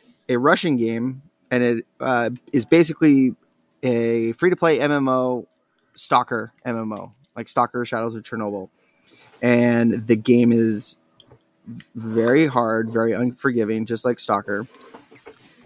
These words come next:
It's very buggy, very Russian. Uh, there was, uh, I was in the tu-, the tutorial, and there was a part where they tell you how, like, "Okay, here's how you can mod your guns." And I'd click on the gun and hit mod, and nothing would happen. And I was,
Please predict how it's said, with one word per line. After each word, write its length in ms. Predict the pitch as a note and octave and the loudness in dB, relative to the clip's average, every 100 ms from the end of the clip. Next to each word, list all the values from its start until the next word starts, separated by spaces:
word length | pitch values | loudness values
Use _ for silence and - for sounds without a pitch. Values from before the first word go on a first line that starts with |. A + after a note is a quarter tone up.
| - | -20
It's 160 | - E3+ | -14 -12
very 260 | A2 B2+ C#3 | -2 0 2
buggy, 520 | C#3+ B2 B2 B2 C3 _ | 2 0 0 -4 -6 _
very 420 | C3 D3 D3 D#3 D#3+ | -14 -2 2 4 4
Russian. 520 | A#2 A2+ B2 A#2 C#3 _ _ _ | 0 -4 -6 -8 -10 _ _ _
Uh, 560 | - - - - - - | 0 2 4 2 0 2
there 140 | C#3+ | 2
was, 320 | D3 D3 C#3+ C#3 | 4 4 4 4
uh, 240 | C3+ C3 - _ - | 4 2 -2 _ 0
I 60 | |
was 160 | C#3 C#3 | 2 4
in 80 | E3+ | 2
the 80 | |
tu-, 220 | E3+ D3 - | 2 2 2
the 460 | C3 C3 B2+ B2+ A#2+ | 0 2 4 2 0
tutorial, 720 | - - - A3 F#3 A#2+ C#3+ D3+ _ _ _ | -6 -6 2 4 4 0 -4 -10 _ _ _
and 80 | C3+ | -4
there 80 | C#3 | -2
was 100 | C3+ | -2
a 60 | B2+ | -4
part 260 | - D3+ | -2 0
where 100 | B2 | 0
they 60 | C3+ | -2
tell 180 | - C#3 | -2 -2
you 100 | C3+ | -2
how, 80 | B2 | -2
like, 220 | A#2+ - | -6 -6
"Okay, 260 | D#3 D3 B2+ | -4 -2 0
here's 240 | E3 F3 | 0 0
how 220 | F3 E3+ | 0 0
you 160 | E3 C#3+ | 0 -2
can 180 | C#3+ A#2+ | -2 0
mod 460 | A#2+ B2 B2 A#2+ | 2 4 4 2
your 80 | A#2 | -6
guns." 600 | A2+ A#2 G2 - - - - - _ _ _ _ - | -2 -4 -4 -8 -20 -16 -16 -18 _ _ _ _ -6
And 100 | B2 | -6
I'd 140 | G#2+ | -4
click 220 | - D#3+ | 0 2
on 120 | D3+ | 4
the 80 | D3 | 2
gun 240 | B2+ C3 B2 | 2 2 2
and 80 | |
hit 100 | C#3 | 0
mod, 560 | G#2+ A#2 A#2+ A#2 A2 A2+ - | 0 2 2 2 -2 -6 -4
and 180 | A#2+ B2 | 0 2
nothing 280 | B2 B2 | 2 0
would 100 | A2+ | -4
happen. 420 | C#3+ - - - - _ _ - | -4 -8 -10 -18 -20 _ _ -2
And 100 | B2 | 0
I 40 | |
was, 200 | A#2+ A#2 | 0 -2